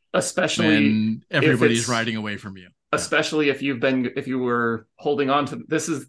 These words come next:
Speaker 1: this is the story of my, my Z R L races recently is, you know, I've been at the top of this category.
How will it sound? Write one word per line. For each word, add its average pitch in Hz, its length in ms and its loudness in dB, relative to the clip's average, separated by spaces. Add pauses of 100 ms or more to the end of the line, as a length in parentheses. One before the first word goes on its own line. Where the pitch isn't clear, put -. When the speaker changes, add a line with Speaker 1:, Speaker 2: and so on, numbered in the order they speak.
Speaker 1:
this 160 200 -2
is 143 140 -8
the 143 80 -2
story 143 360 2
of 120 100 0
my, 135 340 2 (580)
my 139 200 2
Z 131 180 0
R 123 180 4
L 120 80 0
races 113 400 -2
recently 120 560 -6
is, 113 400 -2 (1040)
you - 100 -4
know, 117 340 -2
I've 147 160 0
been 214 160 4
at 196 100 0
the 135 80 0
top 127 260 0
of 120 80 -2
this 120 160 -2
category. 117 760 -2